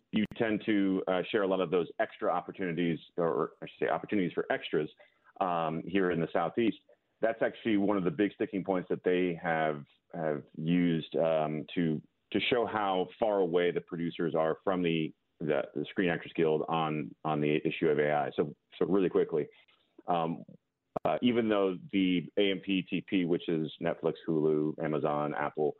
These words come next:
uh, even though they say they, they, you know, offered a groundbreaking package on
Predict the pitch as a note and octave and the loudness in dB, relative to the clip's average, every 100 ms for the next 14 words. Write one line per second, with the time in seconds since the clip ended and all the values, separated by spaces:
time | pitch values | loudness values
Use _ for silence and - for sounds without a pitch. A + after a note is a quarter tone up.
0 | _ _ _ _ - E2 E2 A#2 A#2+ F#2+ | _ _ _ _ -4 -2 0 2 2 2
1 | F#2 B2 G#2 G2 - A2+ A2 - G#2+ F#2+ | 2 2 2 0 0 0 0 0 -2 0
2 | F2 A2 G#2+ G2 F#2+ E3 D#3 B2+ B2 A#2 | 0 -2 -2 -4 -2 -2 -2 0 0 0
3 | G#2 F2 G2+ F#2 E2+ F2 E2 | -4 -4 -4 -2 -4 -4 -4